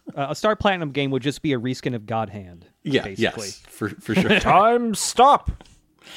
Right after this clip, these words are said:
Speaker 2: He can do that. He can do that.
Speaker 1: Yeah,
Speaker 3: Yeah.
Speaker 1: yeah.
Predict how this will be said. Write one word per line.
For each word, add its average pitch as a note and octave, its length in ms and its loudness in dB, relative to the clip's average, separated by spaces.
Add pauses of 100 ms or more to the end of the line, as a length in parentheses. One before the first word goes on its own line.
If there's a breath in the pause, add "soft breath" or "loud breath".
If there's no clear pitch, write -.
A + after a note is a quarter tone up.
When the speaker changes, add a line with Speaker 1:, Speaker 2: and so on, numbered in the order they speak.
(180 loud breath)
Speaker 2:
He D3 140 -4
can D3 360 2
do A#2+ 180 0
that. D#2+ 340 -2
He G2+ 160 -8
can G#2 180 -2
do F2+ 180 -2
that. - 320 -10 (300)
Speaker 1:
Yeah, B2+ 260 -8
Speaker 3:
Yeah. D3+ 120 -8
Speaker 1:
yeah. F#2+ 220 -16